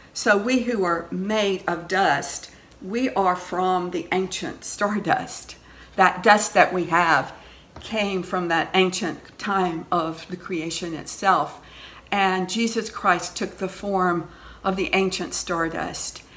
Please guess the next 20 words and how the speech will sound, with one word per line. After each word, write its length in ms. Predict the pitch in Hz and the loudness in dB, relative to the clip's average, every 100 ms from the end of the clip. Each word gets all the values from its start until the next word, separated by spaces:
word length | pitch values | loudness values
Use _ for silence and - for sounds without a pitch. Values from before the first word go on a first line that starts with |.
| - | -6
and 300 | 185 185 180 | 0 2 2
redeemed 680 | 185 175 185 190 185 180 175 - | -2 -2 -2 2 2 2 0 2
all 480 | 185 190 190 185 - | 4 6 4 0 -2
of 380 | 170 170 165 - | -2 -2 -8 -10
creation 720 | - 170 160 156 - 131 - | -6 -4 -4 -4 -6 -10 -10
in 280 | 170 160 156 - 175 - | -6 -6 -6 -10 -14 -12
that. 360 | - 156 156 - | -6 -4 -4 -6
And 200 | 185 175 175 - - | -6 -8 -10 -18 -10
I 140 | 202 226 | -4 -2
love 520 | 208 185 190 185 185 | 2 4 6 6 2
to 360 | - 170 156 - | -4 -4 -4 -8
dwell 360 | 175 180 190 196 | -4 0 0 0
upon 400 | 185 170 165 165 | -6 -6 -4 -4
that 340 | 160 156 - - - - | -4 -4 -6 -18 -20 -10
and 460 | 170 165 160 160 - - - | -4 -2 -2 -2 -4 -12 -16
to 160 | - - | -14 -14
think 640 | - - - 233 208 - - - - | -14 -14 -2 0 0 -4 -16 -14 -4
of 300 | 165 156 - | -2 -2 -8
that. 520 | 160 160 139 - - - - - - 175 | -8 -6 -8 -10 -18 -20 -20 -20 -20 -14
Um, 400 | 165 156 160 | -12 -10 -10